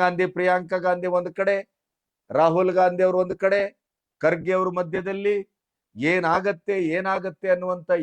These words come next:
ಯಾವ ಸೂಚನೆಯೂ ಎಲ್ಲಿಯೂ ಸ್ಪಷ್ಟ ಆಗ್ಲಿಲ್ಲ. ಸೆಪ್ಟೆಂಬರ್ ಕ್ರಾಂತಿ ಅಂದ್ರು, ನವೆಂಬರ್ ಕ್ರಾಂತಿ ಅಂದ್ರು,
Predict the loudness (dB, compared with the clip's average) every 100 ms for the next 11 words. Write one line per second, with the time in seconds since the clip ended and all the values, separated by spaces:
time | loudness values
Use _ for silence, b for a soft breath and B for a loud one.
0 | 2 4 4 4 2 0 -6 -6 -6 -8
1 | -8 -8 -6 -8 -8 -6 -6 -6 -12 -6
2 | -4 -4 -4 -4 -4 -6 _ _ _ _
3 | -2 -2 -2 0 0 0 0 0 0 -4
4 | -4 -4 -4 -6 -8 _ _ 0 2 4
5 | 2 2 0 0 0 0 -2 -2 -2 -2